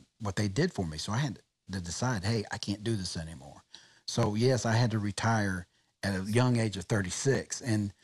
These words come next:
going into that retirement, it sounds all great that, "Hey, I'm not gonna have to work anymore. I get to sit at home."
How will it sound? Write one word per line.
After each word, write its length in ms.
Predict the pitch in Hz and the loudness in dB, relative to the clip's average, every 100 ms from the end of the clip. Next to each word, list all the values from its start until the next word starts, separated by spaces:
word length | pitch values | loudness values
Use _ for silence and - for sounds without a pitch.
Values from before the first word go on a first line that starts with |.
| _ _ - | _ _ 0
going 380 | 131 131 143 127 | 4 6 6 4
into 220 | 131 127 | 4 2
that 220 | 117 117 - | 0 0 -2
retirement, 840 | 104 - 135 147 131 107 95 - - - - | -4 0 2 4 2 0 -4 -14 -20 -6 2
it 100 | 143 | 4
sounds 380 | - 147 143 127 | 6 4 4 4
all 300 | 135 156 160 | 4 4 4
great 360 | 147 120 98 | 2 2 0
that, 120 | 113 | -2
"Hey, 240 | 107 127 123 | 0 2 2
I'm 140 | 104 | 2
not 160 | 113 - | 0 0
gonna 200 | 101 92 | 0 2
have 160 | 107 - | 0 0
to 60 | |
work 280 | 95 127 - | 0 0 0
anymore. 240 | 95 85 | 0 2
I 80 | 110 | 0
get 160 | 139 92 | 0 -2
to 60 | |
sit 260 | - - 85 | -4 -4 -4
at 100 | 78 | -4
home." 360 | 123 143 90 | 0 0 0